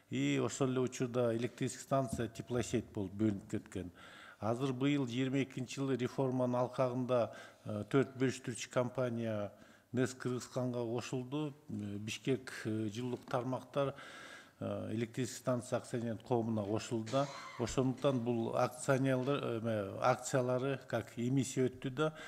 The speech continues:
Муну мен маалымат менен эмнени билдирип атат? В целом мындай сохранение болду да. Баягы миноритарийда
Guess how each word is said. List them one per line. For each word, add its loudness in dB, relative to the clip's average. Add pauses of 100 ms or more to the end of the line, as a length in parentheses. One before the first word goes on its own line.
(200)
Муну 4
мен 6
маалымат 4
менен 2
эмнени 2
билдирип 0
атат? 0
В -12
целом 2
мындай 2
сохранение 4
болду 0
да. 2
Баягы 4 (340)
миноритарийда 4